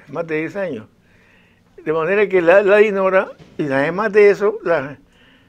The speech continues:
la Dinora nunca, nunca hizo un pa-, nunca se paró, se detuvo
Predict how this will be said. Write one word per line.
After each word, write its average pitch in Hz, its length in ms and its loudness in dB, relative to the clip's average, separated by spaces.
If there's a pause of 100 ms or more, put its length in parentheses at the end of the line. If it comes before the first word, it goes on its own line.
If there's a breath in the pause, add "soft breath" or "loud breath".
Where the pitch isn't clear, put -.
(160 soft breath)
la 139 140 -2
Dinora 170 400 0
nunca, 190 640 -2 (2000)
nunca 208 500 -8 (280)
hizo 233 340 -10
un 190 200 -12
pa-, 226 300 -14 (160)
nunca 196 240 -10
se 180 120 -10
paró, 151 380 -4
se 196 120 -10
detuvo 262 520 -8